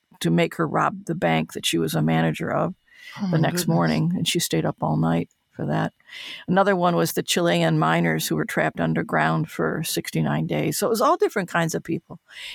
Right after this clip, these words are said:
Speaker 1: in all different circumstances. And I thought to myself, "You know, if they can talk about it, I can talk about it." So I gingerly started talking about it. I, I,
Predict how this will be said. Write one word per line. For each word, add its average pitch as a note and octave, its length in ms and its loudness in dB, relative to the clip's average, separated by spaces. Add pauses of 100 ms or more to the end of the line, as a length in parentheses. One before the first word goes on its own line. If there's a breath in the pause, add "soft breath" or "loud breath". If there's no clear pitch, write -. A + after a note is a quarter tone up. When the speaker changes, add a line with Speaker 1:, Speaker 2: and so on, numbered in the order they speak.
Speaker 1:
in G3+ 100 2
all G#3+ 160 6
different F#3+ 300 0
circumstances. - 720 -2
And G3+ 100 4
I G#3 120 4
thought A#3 260 0
to A3 80 -2
myself, G#3 400 2
"You A#3+ 100 4
know, B3+ 280 4 (500 loud breath)
if G#3 100 -2
they D4 140 2
can D4+ 160 0
talk - 240 -2
about D3 260 -2
it, D#3+ 80 -2
I D#3+ 140 0
can C#3+ 160 -6
talk C#3 260 -8
about - 300 -10
it." - 140 -10 (840 loud breath)
So - 160 2
I A3+ 100 8
gingerly A#3+ 540 4
started F3+ 340 2
talking G3 440 0
about D#3+ 320 2
it. E3+ 200 0 (140)
I, - 160 0
I, - 200 -2